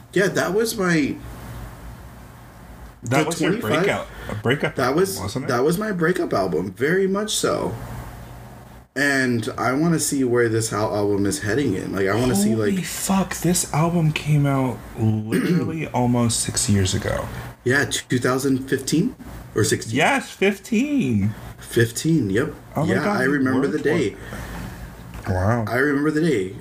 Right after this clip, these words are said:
Speaker 1: Um, I really wanted it, and I couldn't go buy it because, like, I just was already, like, having all these feelings. And,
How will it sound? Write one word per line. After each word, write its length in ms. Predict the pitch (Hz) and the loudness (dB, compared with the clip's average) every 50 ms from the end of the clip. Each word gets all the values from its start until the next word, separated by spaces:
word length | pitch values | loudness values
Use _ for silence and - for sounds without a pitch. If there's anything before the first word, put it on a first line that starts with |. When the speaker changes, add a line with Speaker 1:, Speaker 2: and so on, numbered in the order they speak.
| - | -4
Speaker 1:
Um, 400 | - 110 113 113 110 104 101 92 - | 0 2 4 4 4 4 2 0 0
I 520 | 101 107 110 110 110 107 107 107 107 104 104 - - - - - - - - - - - - | 0 2 2 4 4 4 2 2 2 -2 -4 -6 -8 -8 -8 -8 -10 -10 -12 -12 -12 -14 -10
really 380 | - 117 107 113 123 123 139 139 | -8 -4 0 2 2 2 2 2
wanted 440 | 113 101 113 120 123 127 120 92 80 | 0 0 2 2 2 2 2 2 2
it, 300 | 90 90 92 90 90 - - - - - - - - - - - - - - | 2 2 2 2 0 -4 -12 -14 -14 -12 -12 -12 -12 -12 -14 -16 -12 -6 -2
and 340 | 92 98 101 98 95 92 | 0 2 2 2 2 2
I 140 | - - 107 | 4 2 2
couldn't 340 | 107 - - 120 113 117 98 | 2 2 0 2 2 2 2
go 160 | - 104 101 | 2 2 2
buy 260 | 90 92 95 98 95 90 | 2 2 2 2 4 2
it 100 | 82 80 | 2 2
because, 420 | 90 90 - 101 90 87 85 - - | 0 0 2 2 2 2 0 0 2
like, 200 | 87 90 90 - | 0 0 2 2
I 120 | - 90 | 0 0
just 240 | 85 - 92 85 - | 2 0 0 0 0
was 120 | 98 87 82 | 0 0 0
already, 380 | - 85 92 92 87 90 87 | 0 2 2 4 4 4 2
like, 260 | 87 85 85 82 - - - - - - - - - - - - - - | 2 2 0 0 -2 -2 -4 -8 -10 -8 -8 -8 -8 -8 -12 -12 -10 -6
having 300 | - - - 98 85 95 | -4 -2 0 0 2 2
all 120 | 87 82 80 | 2 2 2
these 160 | 80 85 - | 0 -2 -2
feelings. 440 | - 104 101 90 87 90 87 87 - - - - - - - - - | 0 0 0 2 2 2 2 0 -2 -4 -4 -4 -6 -6 -8 -6 -2
And, 560 | 104 107 104 98 95 90 90 85 87 - - | 0 0 2 2 2 0 0 -2 -2 -6 -6